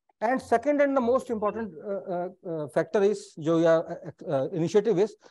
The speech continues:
हम जो कर सकते हैं वो है वुमेन को एम्पावर करना। कि सर, अगर वुमेन को हम डि-, इंडिपेंडेंट बनाएंगे, उसको कैपेबल बनाएंगे, तो वो किसी तरह से भी वो फिर, अ, बर्डन नहीं मानी जाएगी, और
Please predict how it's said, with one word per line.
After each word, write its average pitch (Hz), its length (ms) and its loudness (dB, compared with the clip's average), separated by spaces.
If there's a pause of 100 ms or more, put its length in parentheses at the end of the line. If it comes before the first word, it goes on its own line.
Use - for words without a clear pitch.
(120)
हम 156 120 0
जो 202 100 2
कर 208 120 -2
सकते 170 280 -8
हैं 175 60 0
वो 170 160 -2
है 190 120 2
वुमेन 160 320 0
को 190 120 0
एम्पावर 139 380 -2
करना। 104 320 -12 (600)
कि 202 80 -8
सर, 247 120 6
अगर 240 180 6
वुमेन 233 280 2
को 226 100 0
हम 226 260 -2 (140)
डि-, 180 340 -8
इंडिपेंडेंट 220 480 0
बनाएंगे, 165 420 0 (340)
उसको 220 220 -4
कैपेबल 208 400 2
बनाएंगे, 151 420 2 (1080)
तो 220 80 2
वो 262 120 4 (520)
किसी 269 200 -4
तरह 220 220 4
से 214 160 -2
भी 190 100 -4
वो 175 180 -4
फिर, - 180 -4 (540)
अ, 165 440 0 (220)
बर्डन 202 320 6
नहीं 240 140 4
मानी 151 240 2
जाएगी, 139 400 -4 (800)
और 226 420 2